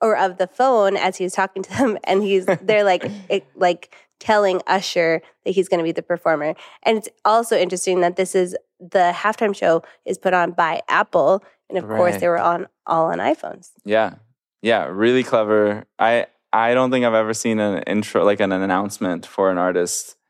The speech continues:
Speaker 2: for the Super Bowl halftime show in this way.
Speaker 1: Yeah. It's also, like, kinda,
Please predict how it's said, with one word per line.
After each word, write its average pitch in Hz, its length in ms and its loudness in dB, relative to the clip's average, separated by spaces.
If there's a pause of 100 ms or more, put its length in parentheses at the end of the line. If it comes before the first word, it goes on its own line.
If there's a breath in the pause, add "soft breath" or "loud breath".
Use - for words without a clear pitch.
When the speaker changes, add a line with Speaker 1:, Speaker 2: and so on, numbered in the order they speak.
(200)
Speaker 2:
for 110 140 -2
the 101 60 0
Super 98 220 -10
Bowl 95 160 0
halftime 95 380 -6
show - 400 -4 (180)
in 95 200 -4
this 92 240 -4
way. - 280 -4 (140)
Speaker 1:
Yeah. 214 380 0 (320 loud breath)
It's 247 100 0
also, 285 220 2
like, 480 140 2
kinda, 233 520 0